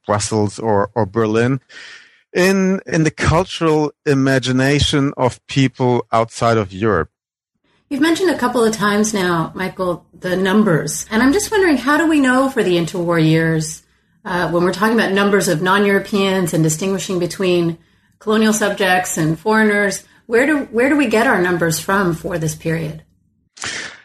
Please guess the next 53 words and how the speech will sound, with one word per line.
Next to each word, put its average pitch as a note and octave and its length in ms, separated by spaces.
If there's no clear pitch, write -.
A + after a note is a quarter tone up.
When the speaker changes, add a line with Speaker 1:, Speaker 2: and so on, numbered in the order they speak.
Speaker 1:
From F#3 200
a G#3 120
range D#3+ 560
of D3+ 160
sources, D#3 960
really, D#3+ 420
but, C#3 240
uh, F3 380
most D#3 460
of C#3 100
it C#3+ 140
are B2+ 260
estimates. C3 800
But, C#3 320
but E3+ 200
once F#3 260
you've D3+ 160
read D3 260
ten C#3+ 320
of D3 160
them, D3+ 420
Speaker 2:
Sure. F3+ 520
Speaker 1:
um, C#3 340
you, D#3 400
you, D#3 360
you D#3 160
know, C#3+ 160
you D3+ 260
can, D3 220
first D#3+ 260
of D3+ 60
all, C#3+ 80
build D3 360
an C#3 160
average, C#3 720
and D#3 240
you D3+ 160
also D3 300
get C#3 140
a B2+ 40
feeling, C3+ 440
you C3 80
know, C3 160
which C3+ 320
are C3+ 160
the A#2+ 160
outliers A2+ 840
<laughs> - 20
in, C3+ 160
in C#3 220
the A#2+ 200
estimate. A#2 480
So, C3 300